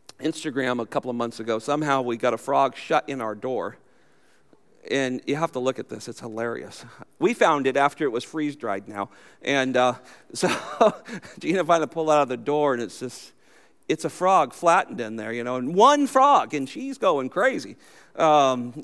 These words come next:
you know, just, uh, can you imagine how many frogs this was? Well, verse fifteen, as we close out this, this part of this,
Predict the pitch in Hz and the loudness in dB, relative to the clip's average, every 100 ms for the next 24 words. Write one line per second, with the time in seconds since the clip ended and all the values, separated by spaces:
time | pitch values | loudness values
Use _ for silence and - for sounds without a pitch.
0 | - - 151 151 131 170 - - - - | -18 -6 -2 -2 -2 -6 -10 -14 -20 -20
1 | - - - _ _ - - - 220 220 | -16 -16 -18 _ _ -20 -20 -6 0 2
2 | 180 202 254 277 180 170 180 180 160 180 | 2 0 2 2 0 -2 -2 -4 -4 -2
3 | 202 151 113 - - 147 - 185 - - | 0 -2 -4 -10 -6 -6 -4 -8 -8 -14
4 | - _ _ _ _ _ _ - 180 180 | -20 _ _ _ _ _ _ 4 4 6
5 | 214 220 214 196 - 196 151 131 147 143 | 4 4 2 2 0 0 2 0 -4 -8
6 | - _ _ _ _ _ - 147 135 143 | -18 _ _ _ _ _ -4 -2 -2 -4
7 | 131 - - - 175 170 156 147 139 151 | -4 -10 -12 2 4 4 4 2 0 -4
8 | - - - - 143 - - 147 120 113 | -4 -10 -16 -4 -4 -2 0 2 0 -4
9 | 117 | -6